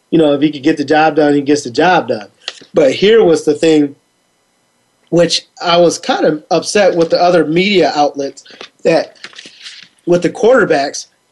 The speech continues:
I didn't think they gave adequate love to the right person.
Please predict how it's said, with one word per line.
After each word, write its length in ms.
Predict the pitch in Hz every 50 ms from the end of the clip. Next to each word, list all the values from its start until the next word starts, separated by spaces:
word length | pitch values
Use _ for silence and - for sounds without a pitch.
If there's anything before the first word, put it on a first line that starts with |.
| _ 160 151 _ _ _ _ _
I 160 | - 208 247
didn't 240 | 285 254 233 - -
think 220 | 208 202 202 202
they 160 | 214 190 190
gave 340 | 175 180 185 185 175 165 - -
adequate 420 | 180 190 202 208 196 - 180 165 165
love 480 | 165 180 190 175 165 151 151 147 - _ _ _ _ _ _ _ -
to 100 | 196 175
the 100 | 175 180
right 240 | 180 170 170 170
person. 380 | 175 180 160 147 - 107 101